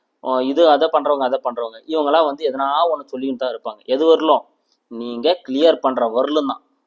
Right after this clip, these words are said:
ஒரு எக்ஸாம் நீங்க கிளியர் பண்ணிட்டீங்க அப்படின்னா இந்த அது, இது, இது எல்லாமே கிட்டவே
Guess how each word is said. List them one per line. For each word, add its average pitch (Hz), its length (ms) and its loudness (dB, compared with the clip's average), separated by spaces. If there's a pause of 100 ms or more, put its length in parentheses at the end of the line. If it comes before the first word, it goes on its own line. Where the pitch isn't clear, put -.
(120)
ஒரு 117 260 -4
எக்ஸாம் 220 420 2
நீங்க 196 200 4
கிளியர் 208 400 4
பண்ணிட்டீங்க 196 440 0
அப்படின்னா 120 340 -2 (480)
இந்த 127 140 -2 (140)
அது, 165 180 4 (140)
இது, 175 120 -2 (100)
இது 165 120 -4
எல்லாமே 143 520 0 (1120)
கிட்டவே 208 320 6